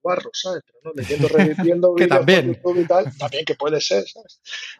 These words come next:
Speaker 1: Viendo vídeos por YouTube y comentarios de gente y tal, decía que sí, que es que el color negro que atraía muchísimo la, la, la mierda. Y la verdad es que se veía siempre bastante, bastante feo.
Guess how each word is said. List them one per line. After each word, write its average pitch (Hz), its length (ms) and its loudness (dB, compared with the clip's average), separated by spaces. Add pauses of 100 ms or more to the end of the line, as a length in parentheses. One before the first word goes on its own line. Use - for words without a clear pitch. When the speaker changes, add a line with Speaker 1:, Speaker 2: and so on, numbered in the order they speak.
(140)
Speaker 1:
Viendo 156 260 4
vídeos 160 340 4
por 151 180 -4
YouTube 156 380 -2
y 147 60 -4
comentarios 143 520 -2
de 139 120 -2
gente 139 280 -4
y 135 40 -6
tal, 143 200 0
decía 139 280 -6
que 123 80 -12
sí, - 140 -6
que 117 100 -8
es - 40 -8
que - 120 -12
el 113 60 -14
color 117 560 -6 (100)
negro 151 340 2
que 135 80 -4
atraía 120 320 -6
muchísimo - 420 -6
la, 117 320 -10 (160)
la, 113 360 -6
la 123 100 -12
mierda. 120 340 -8
Y 117 40 -12
la 120 100 -8
verdad 135 160 0
es 139 60 -2
que - 80 2
se 131 120 0
veía 131 200 4
siempre 143 340 2
bastante, 127 520 -6
bastante 123 380 -10
feo. 120 180 -10